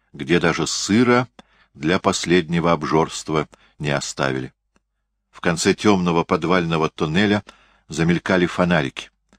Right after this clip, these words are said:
Облава началась. «Держаться не менее чем по трое! Поодиночке не ходить!»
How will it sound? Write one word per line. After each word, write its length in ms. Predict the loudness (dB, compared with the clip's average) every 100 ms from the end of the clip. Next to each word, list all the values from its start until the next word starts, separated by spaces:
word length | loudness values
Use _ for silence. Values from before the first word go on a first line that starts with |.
| _
Облава 720 | -8 -4 0 2 2 2 -2 _
началась. 760 | -8 -8 -6 -6 -6 -8 -14 -18 _ _ _ _ _ _ _ -20 _ _ _ _ _ _
«Держаться 600 | -2 0 2 2 0 0
не 100 | 2
менее 380 | 2 2 0 0
чем 260 | 0 0
по 160 | 4 2
трое! 380 | 4 2 2 0 _ _ _ _ _ _
Поодиночке 720 | 2 2 4 4 4 2 0
не 100 | 0
ходить!» 520 | 2 4 4 2 -6